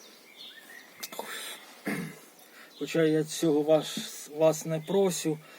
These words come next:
тому що знаю, що це постійно дратує глядача. Я вважаю так, якщо глядач хоче поставити лайк чи підписатись, то він це обов'язково зробить, без, даже без всякого нагадування. А якщо йому нагадувати, це ж, ну, нічого йому не дасть, що як я буду постійно казати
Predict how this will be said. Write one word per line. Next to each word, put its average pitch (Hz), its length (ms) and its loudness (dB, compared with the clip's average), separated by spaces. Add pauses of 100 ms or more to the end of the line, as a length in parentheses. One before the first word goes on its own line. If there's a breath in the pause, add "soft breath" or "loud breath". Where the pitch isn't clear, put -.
(160 loud breath)
тому 160 200 -4
що 156 160 -4
знаю, 160 300 2
що 151 140 -6
це 151 160 -2
постійно 156 520 -4
дратує 156 500 4
глядача. 175 640 2 (340 loud breath)
Я 190 280 6
вважаю 165 480 2
так, 156 280 4
якщо 170 320 0
глядач 175 400 2
хоче 208 320 2
поставити 160 600 0
лайк 156 280 4
чи - 140 -8
підписатись, 151 760 0
то 240 120 2
він 247 180 2
це 208 120 6
обов'язково 190 680 6
зробить, 170 360 2
без, 156 160 0 (260)
даже 165 220 4
без 156 200 -4
всякого 156 480 -2
нагадування. 135 640 -4 (420 loud breath)
А 180 80 -8
якщо 214 320 8
йому 214 200 8
нагадувати, 185 600 4
це 185 160 -2
ж, 165 100 -2
ну, 180 140 0
нічого 175 440 2
йому 165 220 -2
не 165 120 0
дасть, 156 300 6
що - 120 -6
як 143 160 -4
я 151 80 4
буду 147 300 -4
постійно 151 460 -2
казати 143 360 0